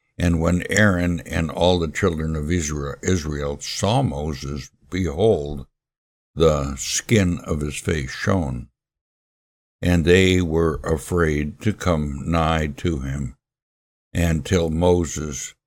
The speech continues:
had done speaking with them, he put a veil over his face." Exodus thirty-four,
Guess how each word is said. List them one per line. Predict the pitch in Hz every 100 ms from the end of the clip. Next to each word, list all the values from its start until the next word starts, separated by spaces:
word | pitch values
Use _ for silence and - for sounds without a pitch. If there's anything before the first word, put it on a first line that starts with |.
| _ _ _
had | 82 71
done | 67 82 78 71 69
speaking | - - 92 - 78 73 65 -
with | 87 82
them, | 76 73 69 64 - _ _ _ _ _
he | 95
put | 90 95 85
a | 82
veil | 73 87 87 76 71 -
over | - 73 69
his | 73 -
face." | - 80 64 - - - _ _ _ _ _ -
Exodus | 92 - 78 60 57 - - _ _ _ _ _ _ _ _ _ -
thirty-four, | 76 73 71 - 67 67 69 64